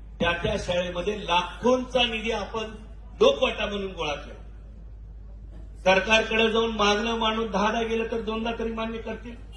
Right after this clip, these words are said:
सरकारमध्ये बसणारी देखील माणसंच आहेत, त्यांनाही प्रश्न कळणारच आहेत, पण ते कसं आणायचं याचं शिक्षण या सगळ्यांकडून घेऊन उमरगा शहराच्या निधीसाठी मी प्रयत्न करेन. उमरगा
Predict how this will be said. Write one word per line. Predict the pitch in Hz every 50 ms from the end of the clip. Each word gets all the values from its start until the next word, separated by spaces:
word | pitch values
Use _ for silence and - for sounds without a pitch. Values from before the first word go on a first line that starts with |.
| - - - - - - - - - - - - - - - -
सरकारमध्ये | 190 196 190 - 202 220 226 226 226 226 220 233 233
बसणारी | 220 202 - - 226 226 226 233
देखील | 226 226 202 226 240 233
माणसंच | 214 214 214 214 208 - 226 226 220 226
आहेत, | 214 202 202 202 - - - - - - - - - -
त्यांनाही | 185 185 196 208 226 240
प्रश्न | 240 233 226 220 - - 226 240
कळणारच | - 214 226 226 226 226 226 226 233 - -
आहेत, | 220 208 208 220 220 - - - - - - - - - - - - -
पण | 233 247
ते | 226 - 247 254 - -
कसं | 196 - 196 - 285
आणायचं | 269 254 247 233 220 214 202 196 - 185 175 160 156 156 - - - - - - - -
याचं | 160 180 175 175 220 214
शिक्षण | - - 202 185 - - 240 233 220
या | 214 202 196 -
सगळ्यांकडून | - 196 190 190 185 185 190 - 202 185 180 180
घेऊन | 165 165 175 175 165 156 156 - - - - - -
उमरगा | 156 175 185 190 185 185
शहराच्या | 170 156 170 170 165 170 160 - 185 175
निधीसाठी | 170 165 165 170 175 - 165 160 156 170 170
मी | 160 165 170 175 156 156 151 - - - - - - - - - - -
प्रयत्न | - 175 185 185 - 202 190
करेन. | - 202 196 202 208 208 - - - - - - - - - - - - - - - - - - - - - - - -
उमरगा | 156 165 190 196 196 202